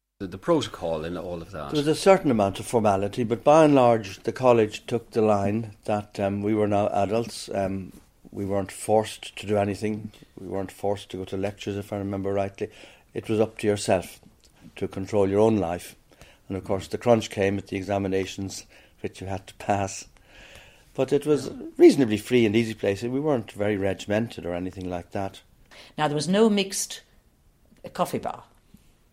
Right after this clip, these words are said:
Speaker 3: So, uh, there was no buttery. The buttery was for men.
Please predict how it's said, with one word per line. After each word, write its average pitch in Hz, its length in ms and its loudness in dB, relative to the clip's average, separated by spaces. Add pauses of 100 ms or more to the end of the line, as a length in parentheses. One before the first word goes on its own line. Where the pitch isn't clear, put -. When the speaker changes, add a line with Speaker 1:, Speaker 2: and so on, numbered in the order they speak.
(640)
Speaker 3:
So, 151 500 2
uh, 139 500 2
there 135 140 -6
was 135 140 -10
no 180 180 0
buttery. 135 440 -2
The - 80 -12
buttery 185 320 6
was 160 160 -4
for - 180 -8
men. 143 480 -2